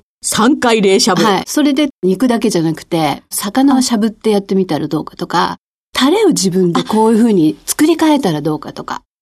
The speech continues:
Speaker 2: それをいろいろな自分流にアレンジをしたりとか、具材をアレンジしたりとかして、
Speaker 1: ええ。
Speaker 2: 試してみたりしたのが続いたんですよ。
Speaker 1: はいはい。
Speaker 2: そしたら夏ぐらいにそれが発売されて、自分でオリジナルを始めていったら、
Speaker 1: え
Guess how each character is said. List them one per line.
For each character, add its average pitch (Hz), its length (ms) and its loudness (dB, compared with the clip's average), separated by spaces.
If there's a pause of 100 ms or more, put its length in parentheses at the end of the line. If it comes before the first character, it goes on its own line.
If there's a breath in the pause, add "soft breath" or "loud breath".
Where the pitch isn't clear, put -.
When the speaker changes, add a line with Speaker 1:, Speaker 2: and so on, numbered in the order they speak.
(240)
Speaker 2:
そ 247 120 -2
れ 233 100 0
を 233 120 2
い 208 80 2
ろ 196 140 4
い 190 40 4
ろ 185 100 4
な 180 100 2
自 175 160 0
分 170 220 0
流 170 160 2
に 170 160 0
ア 165 100 -2
レ 180 140 2
ン 165 60 0
ジ 156 100 -6
を 160 100 -6
し - 80 -12
た 196 120 -8
り 175 120 -6
と 214 100 -6
か、 277 220 2
具 190 120 2
材 180 200 -2
を 160 60 -2
ア 156 80 -4
レ 165 120 -2
ン 160 100 -2
ジ 170 100 -6
し - 60 -14
た 156 140 -10
り - 100 -12
と - 120 -14
か - 140 -12
し - 140 -8
て、 320 100 -2
Speaker 1:
え - 40 2 (140)
え。 - 20 -2 (100)
Speaker 2:
試 196 200 2
し 190 80 -4
て 156 100 -8
み 165 120 0
た 170 120 -6
り 160 120 -6
し - 80 -14
た 277 100 -2
の 285 80 4
が 196 100 0
続 180 220 -2
い 180 80 -2
た 160 140 -6
ん 156 40 -6
で 127 80 -8
す - 120 -10
よ。 - 60 -12
Speaker 1:
は - 40 -10
い - 40 -18 (420)
は - 140 -2
い。 - 40 0
Speaker 2:
そ - 20 0
し - 20 -2
た 262 60 0
ら 208 60 2 (100)
夏 349 180 0
ぐ 381 80 6
ら 320 120 4
い 220 60 2
に 185 60 2
そ 175 140 -4
れ 175 100 -2
が 175 80 -4
発 165 280 -6
売 170 240 -6
さ 165 160 -8
れ 165 120 -10
て、 220 300 -2
自 185 180 0
分 190 200 2
で 180 80 0
オ 180 60 0
リ 180 100 2
ジ 180 120 -2
ナ 156 160 -2
ル 156 80 -10
を 151 40 -10
始 143 260 -10
め 156 160 -2
て 151 140 -8
い - 20 -6
っ 156 60 -10
た - 160 -16
ら、 143 80 -8
Speaker 1:
え - 20 -14